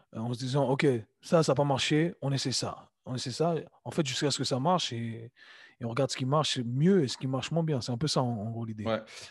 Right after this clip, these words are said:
Speaker 2: En fait, euh, dans... Ah, pardon, je t'ai coupé, excuse-moi.
Speaker 1: Non, non, vas-y, continue, tu m'as pas coupé.
Speaker 2: En fait, euh, moi, dans mon métier, ça englobe tout ce qui est sciences numériques.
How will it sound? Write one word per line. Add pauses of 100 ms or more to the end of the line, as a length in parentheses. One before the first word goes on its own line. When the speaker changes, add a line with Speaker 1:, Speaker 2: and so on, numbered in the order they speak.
Speaker 2:
En
fait, (440)
euh,
dans...
Ah,
pardon,
je
t'ai
coupé,
excuse-moi.
Speaker 1:
Non,
non,
vas-y,
continue,
tu
m'as
pas
coupé. (360)
Speaker 2:
En
fait,
euh, (160)
moi,
dans
mon
métier,
ça
englobe
tout
ce
qui
est
sciences
numériques.